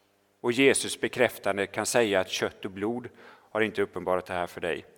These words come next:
Och vi hör det redan när vi läser julevangeliet. Då är det änglarna som vittnar.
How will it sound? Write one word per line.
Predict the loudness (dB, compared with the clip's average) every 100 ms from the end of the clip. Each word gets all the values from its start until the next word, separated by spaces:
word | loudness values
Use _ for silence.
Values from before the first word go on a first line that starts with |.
| _ -20 -18 -18 -18 -20 _ _ _ _ _ _
Och | 4 6
vi | 6
hör | 8 6
det | 8
redan | 6 6 6 4 6 6 6 2 -6 -12 -20 _ _ _ _ _ _ _ _ _
när | -6 2
vi | 4
läser | 6 4 2 -4
julevangeliet. | -4 -6 -4 -2 -2 -4 -4 -4 -2 -4 -6 -16 -20 -20 _ _ _ _
Då | 0
är | 4
det | 8 8
änglarna | 6 2 4 6 4
som | 2 0
vittnar. | -2 -4 -2 0 0